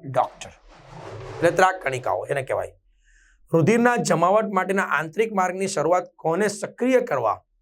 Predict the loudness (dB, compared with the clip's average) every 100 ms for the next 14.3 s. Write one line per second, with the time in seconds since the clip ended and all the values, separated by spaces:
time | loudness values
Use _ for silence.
0 | _ -4 0 0 2 -2 -2 -4 -2 -2
1 | -4 -6 -6 _ _ _ _ 2 4 4
2 | 4 4 2 0 -2 0 2 2 2 -2
3 | -6 -4 -4 -4 -2 0 0 0 -6 -8
4 | _ _ 2 2 4 0 -4 -10 -20 -2
5 | 2 4 2 0 0 0 -6 -18 -4 -2
6 | 0 0 0 0 -2 -4 -10 -8 -8 -6
7 | -6 -6 -8 -10 -8 -6 -4 -2 -2 -2
8 | -2 -2 -4 -10 _ _ -6 0 2 2
9 | 2 0 0 -4 -4 -2 -2 -2 -2 -2
10 | -2 -2 -6 -14 -20 _ 0 2 2 2
11 | 2 0 -4 -6 -4 -4 0 0 0 -6
12 | -2 -2 0 0 0 2 2 0 -2 -2
13 | -2 -2 -4 -6 -8 -6 -6 -8 -10 -8
14 | 0 0